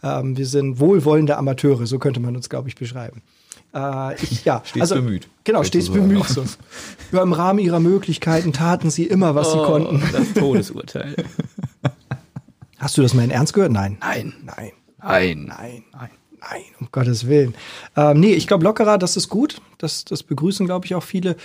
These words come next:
Speaker 1: So ein bisschen auf die Zeit achten. Ich glaub, die eine oder andere Folge, als ich so gehört, die gehört habe, hab ich gedacht, "Oh,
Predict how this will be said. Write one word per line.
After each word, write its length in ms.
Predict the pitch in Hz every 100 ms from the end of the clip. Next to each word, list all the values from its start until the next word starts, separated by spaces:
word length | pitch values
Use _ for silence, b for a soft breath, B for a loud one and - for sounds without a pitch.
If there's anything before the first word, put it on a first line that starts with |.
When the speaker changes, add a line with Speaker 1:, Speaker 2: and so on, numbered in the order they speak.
| B
Speaker 1:
So 140 | -
ein 20 | 165
bisschen 180 | 185
auf 120 | 180 -
die 100 | 147
Zeit 320 | 147 190 226
achten. 320 | 147 - 131
Ich 100 | 123
glaub, 160 | 156 131
die 100 | 165
eine 180 | 160 165
oder 100 | 156
andere 220 | 143 151 139
Folge, 340 | 196 165 160
als 140 | 151
ich 80 | 147
so 140 | 170 156
gehört, 500 | 147 147 165 - -
die 60 |
gehört 240 | 143 156 165
habe, 100 | 156
hab 60 |
ich 60 | 151
gedacht, 180 | 151 -
"Oh, 300 | 147 156